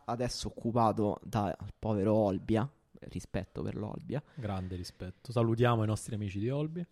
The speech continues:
Speaker 1: Ehm, tra l'altro interessante, ci dice Emanuele, eh, le radici familiari del regista ex Vicenza Tommaso Bellazzini, uno degli acquisti che abbiamo citato prima, perché il padre, che si chiama Ronaldo, Ronaldo Bellazzini,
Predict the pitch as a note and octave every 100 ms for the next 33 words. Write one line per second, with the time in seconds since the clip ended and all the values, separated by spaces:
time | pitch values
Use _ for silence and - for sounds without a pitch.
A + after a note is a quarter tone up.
0 | _ _ - F3 D#3+ D3+ D3+ D3 C#3+ C#3+
1 | C#3 C#3 C3 C3 B2+ B2+ B2+ - A#3 F3+
2 | - D3+ - F#3 G3 - E3 C#3 C3 D3
3 | C3+ C#3 C#3+ D3 D3+ E3+ D3+ C3 B2+ C3+
4 | C#3 C3+ G#2 C3 B2+ C3+ D3+ E3+ E3+ C#3+
5 | B2 C#3 E3 D#3 C3 B2+ B2 B2+ C3 C3
6 | C#3+ - C3+ B2+ - D3+ C#3+ B2+ - B2+
7 | B2+ C3+ B2+ B2 B2 B2 B2+ A#2 A#2+ A2+
8 | A2+ A2+ A#2 A2+ A#2 - A#2 - A#2 A#2+
9 | C3 C3 E3+ C#3 B2+ C3 C3+ - E3 -
10 | E3+ B2+ A2+ D3+ G#3 - - - C3 D3
11 | C#3+ C3+ B2+ D3+ C#3+ A2 G#2+ C#3 E3 C3
12 | B2+ B2+ A#2+ G#2+ B2 C#3 D3 C3+ A#2+ A2+